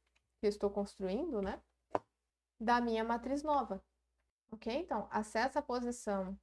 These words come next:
é, uma certa posição da matriz antiga e soma numa certa variável. Eu já estou aproveitando a variável onde eu realmente já quero colocar aquele valor,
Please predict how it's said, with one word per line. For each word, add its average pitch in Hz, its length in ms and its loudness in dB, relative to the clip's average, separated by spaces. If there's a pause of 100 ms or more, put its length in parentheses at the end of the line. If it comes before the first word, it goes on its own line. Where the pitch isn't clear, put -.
(420)
é, 185 560 -8 (320)
uma 202 200 2
certa 196 260 2
posição 190 400 0
da 190 80 0
matriz 196 340 -2
antiga 202 560 -2 (560)
e 302 60 0
soma 277 320 8
numa 294 220 4
certa 285 260 4
variável. 277 560 2 (840)
Eu 220 160 4
já 214 200 6
estou 214 320 0
aproveitando 220 640 0
a 233 40 0
variável 214 460 2
onde 233 160 0
eu 226 60 2
realmente 233 380 -4
já 233 100 -2
quero 226 200 -4
colocar 220 300 -6
aquele 220 220 -6
valor, 247 340 -6